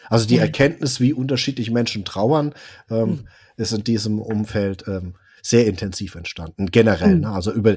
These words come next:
Speaker 2: Mhm.
Speaker 1: auch über das gesamte Umfeld hinweg. Also, ähm,
Speaker 2: Mhm.
Speaker 1: ich weiß nicht, äh, wie viele Vari-, verschiedene Varianten da, also so viele, wie es Menschen sind, würde ich sagen.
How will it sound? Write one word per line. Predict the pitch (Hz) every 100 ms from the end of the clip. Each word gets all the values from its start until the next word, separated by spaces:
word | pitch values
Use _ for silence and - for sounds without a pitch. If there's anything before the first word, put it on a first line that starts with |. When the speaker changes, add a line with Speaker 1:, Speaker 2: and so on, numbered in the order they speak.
| - -
Speaker 2:
Mhm. | 180
Speaker 1:
auch | 101
über | 110
das | 104 -
gesamte | 104 110 104 110
Umfeld | 101 101 - 90
hinweg. | 87 78 85 - -
Also, | 87 85 78 _
ähm, | 90 95
Speaker 2:
Mhm. | 156 127 123 _
Speaker 1:
ich | - - _ _ _
weiß | 101 110 120 123
nicht, | 117 - -
äh, | 107 101 98 - - _
wie | - 110
viele | - 110 98
Vari-, | 101 101 -
verschiedene | 107 - 143 127 110
Varianten | 104 101 95 110 104 98
da, | 95 92 95 - _ - -
also | 92 117
so | 139
viele, | - 165 131
wie |
es | 110 110
Menschen | 101 104 98
sind, | - 87
würde | 87 85
ich |
sagen. | - 82 80 85